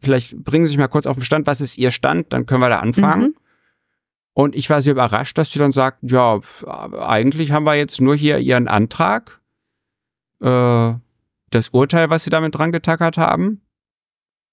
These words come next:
Speaker 1: und die Entscheidung vom letzten Mal von der Kommission.“
Speaker 2: Und das ist so ein Zehntel deiner Akten oder, oder fünf Prozent oder sowas?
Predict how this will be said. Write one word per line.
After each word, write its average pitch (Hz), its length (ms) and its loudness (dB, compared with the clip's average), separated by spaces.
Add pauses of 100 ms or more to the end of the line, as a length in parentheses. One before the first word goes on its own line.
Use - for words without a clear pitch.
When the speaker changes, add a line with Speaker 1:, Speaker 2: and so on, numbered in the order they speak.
(200)
Speaker 1:
und 147 560 2
die 147 80 4
Entscheidung 143 420 0
vom 143 540 0
letzten 127 320 2
Mal 98 140 2
von - 160 0
der 90 100 2
Kommission.“ - 640 -6 (1200)
Speaker 2:
Und 180 140 2
das 190 180 2
ist 190 120 0
so 185 140 4
ein 180 160 4
Zehntel 180 400 0
deiner 165 260 2
Akten 165 340 0
oder, 143 560 2
oder - 380 0 (340)
fünf 170 300 2
Prozent 165 560 2
oder 135 260 0
sowas? - 540 -4